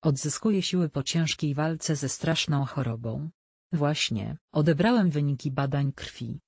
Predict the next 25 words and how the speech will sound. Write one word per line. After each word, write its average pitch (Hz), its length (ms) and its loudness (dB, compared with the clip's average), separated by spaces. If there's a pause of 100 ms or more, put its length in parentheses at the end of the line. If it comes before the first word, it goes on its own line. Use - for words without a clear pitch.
(100)
są - 240 -2
modelowe”, 135 720 0 (220)
mówi 160 280 4
rewi 151 300 2
uradowany 135 640 0
Krzysztof - 520 -4
Cwynar, 123 540 -4 (220)
który 127 460 -8 (160)
wiosną 190 420 2
przeszedł 143 460 0
ciężką 170 500 0
operację 151 540 0
usunięcia 151 580 2
raka 143 260 -2
wątroby, 127 680 -2 (180)
a 160 120 0
dwa 151 240 0
lata 175 260 0
temu 131 280 0
stoczył 156 460 -2
zwycięską 135 800 0
walkę 120 560 -6 (180)
z 151 140 0
nowotworem 160 680 2
jelita. 127 600 -4